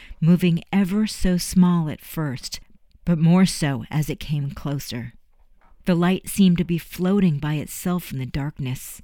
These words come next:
a ghostly apparition. Then he recognized the thing.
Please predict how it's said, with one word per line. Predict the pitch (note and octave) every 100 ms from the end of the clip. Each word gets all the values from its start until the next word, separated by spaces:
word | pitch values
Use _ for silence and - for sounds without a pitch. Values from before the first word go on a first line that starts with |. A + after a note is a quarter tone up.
| - -
a | E3
ghostly | C#3 F#3 F#3+ - G3 -
apparition. | E3 - D#3+ D#3+ - A#2+ D3+ - _ _ _ _ -
Then | - E3
he | D#3 D3
recognized | D3+ E3 E3 C3+ C3+ B2+ - -
the | C3+
thing. | - C#3 C3+